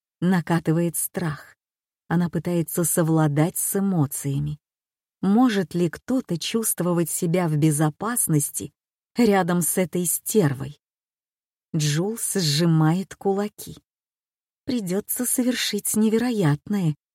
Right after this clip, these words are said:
чтобы заманить Марго в ловушку и рассказать всем правду. Не то, что напишут о ней завтра в газетах, а то, что было на самом деле.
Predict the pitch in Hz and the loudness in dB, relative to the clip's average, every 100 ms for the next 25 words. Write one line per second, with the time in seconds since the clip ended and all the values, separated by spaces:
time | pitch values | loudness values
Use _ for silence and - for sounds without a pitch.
0 | _ - - 170 175 175 185 196 180 156 | _ -6 -2 2 2 2 2 2 2 0
1 | - 175 165 151 170 160 165 160 160 220 | 0 0 0 2 2 2 2 2 2 -2
2 | 269 - - 143 _ _ _ - 302 233 | -6 -10 -10 -16 _ _ _ 2 4 4
3 | - 214 180 214 202 - - - 220 196 | 0 0 0 0 -2 -6 -8 0 0 0
4 | - 254 233 165 147 117 - _ _ _ | -2 -2 0 0 -2 -8 -10 _ _ _
5 | _ _ _ _ _ _ _ _ _ _ | _ _ _ _ _ _ _ _ _ _
6 | _ _ 202 220 220 - - 294 - - | _ _ 0 2 2 2 2 2 2 -2
7 | 185 175 - 190 - 165 170 165 165 151 | 0 0 0 -2 -2 -2 0 2 2 2
8 | 175 156 - 160 156 175 180 185 220 - | 2 0 -2 -2 -2 -2 -4 -4 -6 -8
9 | 151 _ _ _ _ _ - 254 - 294 | -18 _ _ _ _ _ -2 0 4 2
10 | - - 214 180 220 220 226 226 220 - | 2 2 4 6 6 6 4 2 2 2
11 | 285 285 196 151 147 143 151 131 147 | 4 4 6 4 4 4 4 2 -2